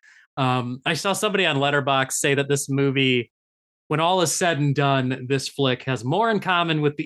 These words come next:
Evil Dead than it does with the original Exorcist. And I'm like, "Yeah, once it wraps up, yes, it goes off into some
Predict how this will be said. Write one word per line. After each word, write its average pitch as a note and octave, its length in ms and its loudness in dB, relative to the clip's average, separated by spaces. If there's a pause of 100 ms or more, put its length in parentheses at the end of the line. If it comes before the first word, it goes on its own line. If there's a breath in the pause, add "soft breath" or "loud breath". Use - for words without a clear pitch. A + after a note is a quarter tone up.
Evil C#3 280 0
Dead A#2+ 440 -2
than A#2 140 -4
it A#2 100 -12
does A#2+ 220 -2
with A#2+ 160 0
the A#2 100 0
original A2+ 480 -4
Exorcist. - 720 -2 (320 loud breath)
And C3+ 80 -2
I'm B2+ 120 -2
like, B2+ 180 -2
"Yeah, C#3+ 240 -2
once D#3 240 -2
it D#3 80 -2
wraps C3+ 320 -2
up, A#2+ 180 -4
yes, A2+ 400 -8
it C#3+ 180 -4
goes B2+ 240 0
off B2 300 0
into A#2+ 320 -6
some A2 480 -6